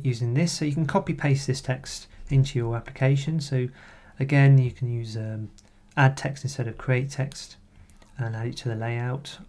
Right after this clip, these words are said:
But as you can see, that, that's how to add, um, icons to your text elements.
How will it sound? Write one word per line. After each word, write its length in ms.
But 160
as 120
you 60
can 100
see, 200
that, 240
that's 220
how 160
to 220
add, 280
um, 440
icons 560
to 360
your 380
text 360
elements. 480